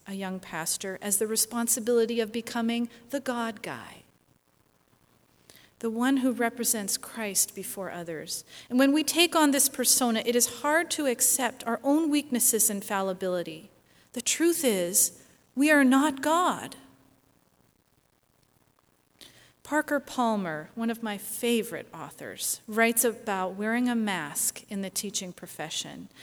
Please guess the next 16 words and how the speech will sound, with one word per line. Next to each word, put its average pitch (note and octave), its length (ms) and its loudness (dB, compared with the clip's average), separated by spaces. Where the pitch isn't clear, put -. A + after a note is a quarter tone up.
He - 160 2
notes D4+ 260 8
that C#4 140 6
teaching D#4+ 380 4
is C4 240 2
always D#4 500 6
done A3 260 2
at G3 140 -4
the G#3+ 60 0
dangerous C#4+ 720 0
intersection G#3 920 -2
of A3+ 220 -4
personal G#3+ 720 0
and G3+ 200 -6
public F#3+ 480 -8
life. E3 440 -12